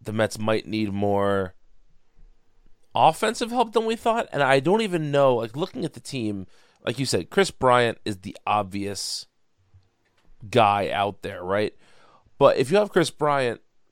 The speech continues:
then you have, you're gonna have to juggle some other guys around to keep some playing time, which I'm totally fine with. But there's not, like, one spot that I feel the Mets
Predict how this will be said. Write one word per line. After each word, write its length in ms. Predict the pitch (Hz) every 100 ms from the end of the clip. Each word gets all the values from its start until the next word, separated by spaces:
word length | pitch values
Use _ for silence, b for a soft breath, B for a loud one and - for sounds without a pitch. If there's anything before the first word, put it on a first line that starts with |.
| _
then 400 | 120 113 139 147
you 180 | 143 135
have, 680 | 127 123 120 113 104 - - _ _ _ _ _ _ _ _ _
you're 160 | 131 131
gonna 160 | 139 127
have 180 | 131
to 80 | -
juggle 280 | 113 120 113
some 140 | 117
other 160 | 113 110
guys 240 | 110 104
around 280 | 104 104 101
to 80 | 98
keep 140 | 107
some 140 | 98 98
playing 280 | 104 98 90
time, 160 | 87
which 120 | 87 -
I'm 300 | 113 107 - -
totally 440 | - 139 123 107
fine 280 | 104 95 64
with. 260 | - - - b b b b b
But 120 | 127
there's 200 | 139 131
not, 260 | 160 233 285
like, 160 | 131
one 640 | 123 110 107 120 131 139 147
spot 640 | - - 120 120 - -
that 120 | 110
I 140 | 107 104
feel 680 | - 113 107 101 98 95 _ _ _ _ _ _ _ _ _ _
the 100 | -
Mets 320 | 107 110 107